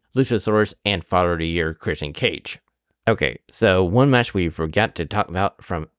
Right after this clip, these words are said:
A E W Dyn-, from A E W Dynamite is Chris Jericho versus Sammy Guevara. Now, they promised that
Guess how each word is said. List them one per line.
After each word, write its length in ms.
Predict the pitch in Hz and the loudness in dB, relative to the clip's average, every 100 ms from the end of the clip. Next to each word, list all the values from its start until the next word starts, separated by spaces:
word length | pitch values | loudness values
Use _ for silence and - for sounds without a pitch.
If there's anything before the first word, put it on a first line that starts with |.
| _ | _
A 100 | 95 | -2
E 200 | 107 104 | 0 0
W 400 | 92 85 90 85 | -2 -2 -2 -6
Dyn-, 260 | 80 113 120 _ _ _ _ _ _ - | -2 -2 -2 _ _ _ _ _ _ -10
from 200 | 110 92 - | -8 -8 -2
A 40 | |
E 160 | 113 104 | 0 2
W 280 | 95 87 87 | 0 0 -4
Dynamite 440 | 85 135 143 135 - _ _ _ - | 0 0 0 -2 -4 _ _ _ -2
is 160 | 107 | -2
Chris 220 | - 110 | -2 -6
Jericho 360 | - 107 98 107 | 0 0 2 -2
versus 320 | 90 85 85 | -2 -6 -6
Sammy 240 | - 85 82 | -4 -4 -2
Guevara. 460 | 90 117 127 123 - _ - | -4 2 2 2 -4 _ -4
Now, 260 | 113 110 | 0 0
they 280 | 104 120 117 | 2 2 2
promised 500 | - - 123 131 - | -2 0 2 0 0
that 220 | 104 101 | 0 0